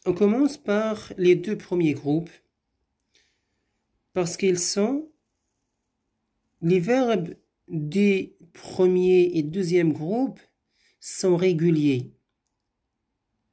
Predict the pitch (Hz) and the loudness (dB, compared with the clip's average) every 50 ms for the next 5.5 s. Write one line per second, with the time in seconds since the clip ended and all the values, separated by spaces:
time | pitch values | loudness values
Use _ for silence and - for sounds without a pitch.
0 | _ _ _ _ _ _ - 156 156 147 139 131 170 175 185 190 196 202 180 170 | _ _ _ _ _ _ -4 -2 -2 0 0 0 0 0 0 0 -2 -4 -6 -8
1 | - - - - _ _ _ _ _ - 156 151 156 156 160 180 190 190 170 170 | -12 -18 -20 -20 _ _ _ _ _ -6 -2 0 0 2 2 2 0 0 -4 -4
2 | - 160 143 139 135 139 131 131 - - _ _ _ _ _ _ _ _ _ _ | -4 -4 -2 -2 -2 -4 -6 -8 -10 -14 _ _ _ _ _ _ _ _ _ _
3 | _ _ _ _ _ _ _ _ _ _ _ - - - - - - - 233 277 | _ _ _ _ _ _ _ _ _ _ _ -16 -16 -16 -18 -14 -6 -2 0 0
4 | - - - 233 - - - - 254 285 294 247 214 190 190 185 170 156 160 175 | 0 0 0 -2 0 0 0 2 2 2 2 0 0 0 0 0 0 0 0 0
5 | 185 196 214 247 247 220 - - _ _ | 0 0 -2 -4 -8 -12 -16 -20 _ _